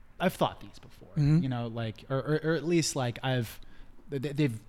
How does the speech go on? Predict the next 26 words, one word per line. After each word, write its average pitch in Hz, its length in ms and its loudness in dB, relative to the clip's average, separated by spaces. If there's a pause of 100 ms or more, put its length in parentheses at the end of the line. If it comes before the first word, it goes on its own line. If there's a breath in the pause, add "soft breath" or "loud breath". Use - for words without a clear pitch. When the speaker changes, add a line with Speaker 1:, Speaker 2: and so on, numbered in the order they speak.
(360)
Speaker 1:
gone 147 240 2
through 151 380 -2
my 135 160 0
mind, 123 480 0
and 123 100 -2
I 113 80 -2
haven't 110 260 -4
spent 107 400 -8
that 107 140 -10
much 107 160 -12
time 110 280 -4
on 127 80 -2
them. 143 220 -2 (420 loud breath)
You - 60 4
know, 156 40 8
Speaker 2:
You've 156 80 6
Speaker 1:
so 147 80 6
Speaker 2:
been 180 80 12
Speaker 1:
it's 165 160 6
cool. - 100 8
Speaker 2:
exposed 156 460 8
to 127 80 -2
these 135 180 2
ideas. 110 560 -2
Speaker 1:
Yeah, 143 300 -2
yeah. 120 300 0